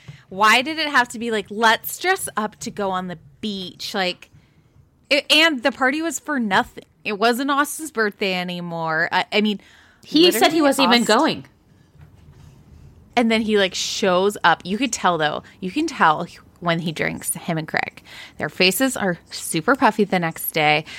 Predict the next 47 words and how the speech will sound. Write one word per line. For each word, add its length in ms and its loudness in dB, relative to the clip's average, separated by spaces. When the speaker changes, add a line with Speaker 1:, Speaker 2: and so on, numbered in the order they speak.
Speaker 1:
Like, 240 2
you 140 0
could 180 0
tell 240 4
he 280 -2
was 140 -2
like, 240 -2
"No, 300 0
I'm 180 -6
gonna 240 -4
show 240 -4
Madison. 640 -6
Like, 280 -8
I 60 -8
haven't 340 0
drank 240 2
in 60 0
a 40 0
couple 320 0
days. 460 4
I'm 80 -6
gonna 180 -6
look 240 -10
really 280 2
nice, 500 2
dress 560 -6
up. 300 6
I'm 140 -4
gonna 220 0
be 200 2
cool. 440 6
I'm 160 4
gonna 180 2
be 220 0
her 160 0
friend. 480 2
I'm 100 0
not 220 -4
gonna 160 2
hit 280 2
on 200 4
her. 140 2
I'm 100 2
not 160 -2
gonna 160 0
touch 340 -2
her." 220 2